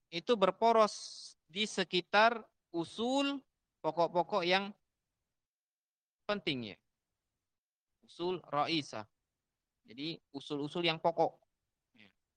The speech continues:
Minha diantaranya bayanul aqidati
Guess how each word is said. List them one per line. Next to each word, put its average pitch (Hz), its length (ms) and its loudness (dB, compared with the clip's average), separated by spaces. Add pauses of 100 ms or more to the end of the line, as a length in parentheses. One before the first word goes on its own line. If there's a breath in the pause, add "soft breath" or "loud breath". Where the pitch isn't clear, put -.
(320)
Minha 123 400 0
diantaranya 120 640 -2
bayanul 127 560 0
aqidati 139 880 -2